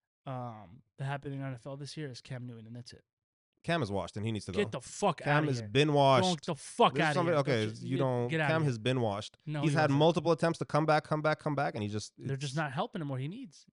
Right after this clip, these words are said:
Speaker 2: What does he need?
Speaker 1: He needs a lot, a lot of things.
Speaker 2: What does he need?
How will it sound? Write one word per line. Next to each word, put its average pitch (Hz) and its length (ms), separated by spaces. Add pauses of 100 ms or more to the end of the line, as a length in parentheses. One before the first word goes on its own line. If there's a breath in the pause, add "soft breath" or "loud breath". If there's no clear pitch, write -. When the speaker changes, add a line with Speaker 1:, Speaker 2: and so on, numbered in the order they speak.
(140)
Speaker 2:
What 214 140
does 415 80
he 339 100
need? 302 360 (400)
Speaker 1:
He 135 60
needs 131 100
a 131 60
lot, 127 180 (360)
a 139 40
lot 127 160
of 120 60
things. - 420
Speaker 2:
What 160 140
does 202 100
he 196 80
need? 139 240